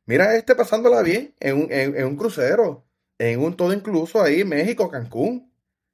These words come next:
y yo sufriendo. No podemos pensar así, mi gente.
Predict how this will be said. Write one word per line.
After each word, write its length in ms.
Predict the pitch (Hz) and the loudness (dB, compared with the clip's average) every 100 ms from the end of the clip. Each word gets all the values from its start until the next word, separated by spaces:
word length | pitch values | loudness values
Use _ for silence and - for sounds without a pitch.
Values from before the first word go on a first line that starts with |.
| _ _ _ | _ _ _
y 160 | 127 123 | -6 -4
yo 140 | 120 | -2
sufriendo. 920 | 120 196 - 117 120 196 214 110 - _ _ _ _ _ _ _ _ _ _ _ _ _ | -4 -6 -4 -2 -2 0 -2 -4 -10 _ _ _ _ _ _ _ _ _ _ _ _ _
No 100 | 113 107 | -14 -4
podemos 260 | 120 117 | -2 -2
pensar 300 | 107 95 101 | -4 -6 -6
así, 200 | 98 104 | -6 -8
mi 80 | 98 | -6
gente. 460 | 98 95 92 95 | -6 -8 -10 -16